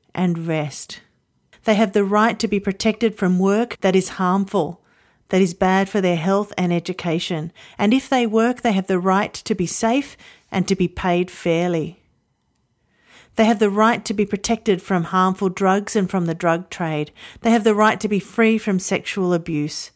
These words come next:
No one is allowed to kidnap or sell. They have the right to protection from any kind of exploitation. Nobody should take advantage of a child. No one is allowed to punish them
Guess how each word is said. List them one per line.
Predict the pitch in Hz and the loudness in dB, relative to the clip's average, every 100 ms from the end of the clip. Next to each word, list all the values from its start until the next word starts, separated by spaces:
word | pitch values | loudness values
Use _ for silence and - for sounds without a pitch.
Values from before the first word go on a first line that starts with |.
| _ - _ - | _ -20 _ 0
No | 208 214 220 | 4 4 4
one | 208 | 2
is | 190 | 2
allowed | 190 180 170 165 | 2 2 2 0
to | 170 | -6
kidnap | - 202 196 202 196 - _ _ | -2 0 0 -2 -4 -10 _ _
or | 190 | -8
sell. | - - 160 147 156 - _ _ _ _ _ _ _ _ _ _ | -4 0 2 0 -4 -10 _ _ _ _ _ _ _ _ _ _
They | - | 0
have | 226 233 | 2 4
the | 233 | 4
right | 233 233 - | 4 2 -2
to | |
protection | 226 202 - 190 - 190 | -6 -4 -4 -2 0 0
from | 196 190 - | 0 -2 0
any | 220 220 220 | 2 2 0
kind | - 196 190 185 | 0 2 2 2
of | 180 180 | 0 -2
exploitation. | 165 - - 185 175 - 180 170 - 151 - | -6 -6 -6 -2 -2 -2 -2 -2 -2 -4 -2
Nobody | 202 208 214 202 175 98 - | 2 2 2 0 -2 -4 -8
should | - - 185 | -10 -6 -6
take | - 185 - - | -2 -4 -4 -8
advantage | 175 - 156 160 185 135 110 - | -6 -2 -2 -2 -4 -6 -8 -8
of | 156 156 | -6 -6
a | |
child. | - 165 147 - 170 - _ _ _ _ _ _ _ _ _ _ _ _ _ _ _ _ _ | -6 -4 -4 -6 -10 -16 _ _ _ _ _ _ _ _ _ _ _ _ _ _ _ _ _
No | 226 247 247 | 2 4 6
one | 233 | 4
is | 220 | 4
allowed | 214 202 185 | 2 2 0
to | 190 | -4
punish | - 202 208 - | -2 0 0 0
them | 220 220 | 0 0